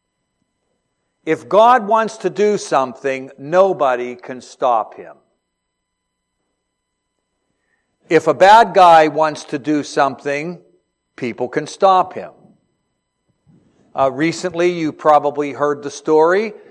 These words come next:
about a bad guy who came into a worship service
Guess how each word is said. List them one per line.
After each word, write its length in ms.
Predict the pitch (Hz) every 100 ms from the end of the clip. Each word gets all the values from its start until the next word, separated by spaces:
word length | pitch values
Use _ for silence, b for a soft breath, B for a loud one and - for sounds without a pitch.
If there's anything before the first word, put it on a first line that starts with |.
| b b
about 580 | 139 143 123 151 143 135
a 60 |
bad 420 | 127 147 147 151
guy 480 | 160 160 165 185 208 b b b
who 240 | _ 147 143
came 400 | - 156 160 160
into 380 | 160 160 156 151
a 40 |
worship 520 | 131 147 160 - -
service 720 | - 190 190 185 226 - -